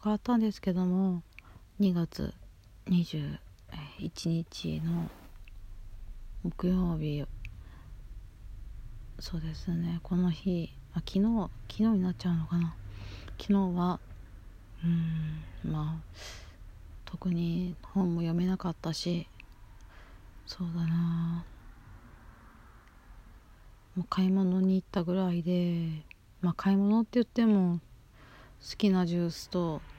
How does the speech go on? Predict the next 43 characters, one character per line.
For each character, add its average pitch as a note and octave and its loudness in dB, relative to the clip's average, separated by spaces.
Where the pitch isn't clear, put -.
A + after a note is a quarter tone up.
好 - -8
き F#3+ 2
な F3 4
お D#3+ -2
菓 F#3 2
子 - -4
を D3 -4
買 E3 -2
っ D#3+ -6
た E3 -4
ぐ E3 -2
ら D#3+ 0
い D#3 0
で、 C#3+ -2
特 - -4
に C#3+ -2
本 F3 4
も D#3 0
買 E3 -2
わ D#3+ 0
ず D#3 -6
に D#3+ -2
今 E3+ -2
日 D#3 -2
は D#3+ -6
帰 E3+ -2
っ E3 0
て - -6
き - -6
ま E3 2
し - -6
た。 E3+ -2
ま F3 4
あ、 - 4
反 F#3+ 6
省 A#3 4
点 D3+ -2
は、 F3 0
そ E3+ -2
う D#3+ -6
で F3 -8
す - -4
ね、 F#3 2